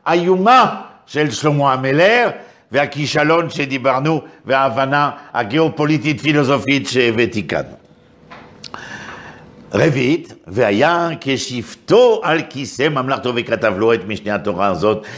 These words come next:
על ספר מלפני הכהנים הלוויים, הבנתם כל הקלטה", לא צריך לקרוא את הכל, שהמלך חייב לכתוב ספר תורה. יפה מאוד. עכשיו ראיתם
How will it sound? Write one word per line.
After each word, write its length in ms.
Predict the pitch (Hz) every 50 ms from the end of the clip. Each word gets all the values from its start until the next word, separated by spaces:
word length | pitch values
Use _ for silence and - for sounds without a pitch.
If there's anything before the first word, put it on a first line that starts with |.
| - -
על 140 | 127 143
ספר 360 | - - 123 110 - 120 123 117
מלפני 340 | 117 107 107 95 80 113
הכהנים 380 | 113 98 80 98 98 104 110 104
הלוויים, 460 | 95 92 95 87 92 110 139 156 147 - - - - -
הבנתם 520 | 101 98 95 135 143 135 104 160 160 151 135 110 - - - -
כל 180 | - 143 139
הקלטה", 500 | 135 - - - 139 - - 170 156 131 - -
לא 120 | 110 135 123
צריך 160 | - 123 123
לקרוא 260 | 117 110 85 92 104
את 100 | 95 -
הכל, 300 | 123 107 160 202 196 143 - - - - - - _
שהמלך 880 | - - 135 131 143 147 139 123 127 127 143 143 143 143 165 185 202 -
חייב 640 | - - 147 151 156 156 175 185 202 220 240 254 254 240 175 127 - - - - - - -
לכתוב 800 | 113 139 160 - - - 170 196 226 254 277 285 233 - - - -
ספר 360 | - - 185 160 123 165 139
תורה. 300 | - - 123 90 80 78 80 -
יפה 300 | 143 151 - 170 185 175
מאוד. 260 | 151 113 85 73 - - - - - - - - -
עכשיו 280 | 127 113 - 160 156 127
ראיתם 520 | 139 160 160 165 175 160 - 226 240 254